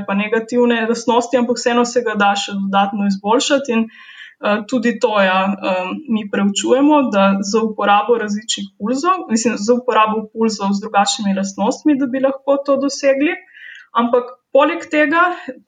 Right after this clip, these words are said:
tega bolj za reči, eh, aplikativnega vidika, nas pa zanimajo še vseeno taki bolj bazični procesi, kaj pravzaprav se zgodi v celicah, v celičnih membranah zaradi delovanja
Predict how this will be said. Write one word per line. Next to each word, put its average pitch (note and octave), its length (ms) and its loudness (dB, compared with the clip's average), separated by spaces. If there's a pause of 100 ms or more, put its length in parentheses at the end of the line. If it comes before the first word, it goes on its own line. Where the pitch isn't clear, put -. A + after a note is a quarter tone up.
(180)
tega G#3 220 2
bolj G#3 280 0
za A3 100 -2
reči, A3 220 -2
eh, - 100 -12 (280)
aplikativnega A#3+ 680 -2
vidika, D4 460 0 (400)
nas A#3+ 240 -4
pa B3+ 80 4
zanimajo B3 600 4
še A#3+ 180 -6
vseeno C4 380 2 (180)
taki A3+ 280 -2
bolj G#3+ 420 -2
bazični G#3+ 600 0
procesi, G#3 680 -6 (200)
kaj B3+ 240 2
pravzaprav A#3 600 0
se A3+ 240 -4
zgodi G#3 460 -4 (600)
v A#3 240 4
celicah, B3 640 0
v A#3 160 0
celičnih A#3 640 -2
membranah G#3 580 0
zaradi G#3 400 -4
delovanja G3 680 0